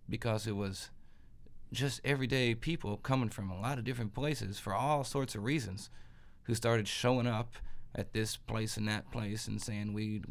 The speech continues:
wanna see this happen, we wanna see that happen, no more of that stuff."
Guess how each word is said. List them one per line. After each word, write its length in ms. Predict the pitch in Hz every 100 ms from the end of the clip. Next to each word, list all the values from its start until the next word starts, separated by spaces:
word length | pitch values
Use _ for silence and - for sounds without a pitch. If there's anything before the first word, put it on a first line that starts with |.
| -
wanna 240 | 104 98
see 200 | - 101
this 240 | 95 117 117
happen, 320 | 101 101 104
we 80 | 104
wanna 220 | 104 98
see 140 | -
that 240 | 104 139 117
happen, 340 | 117 104 107
no 120 | 110
more 220 | 113 110 104
of 60 |
that 200 | 110 123
stuff." 400 | - 104 107 -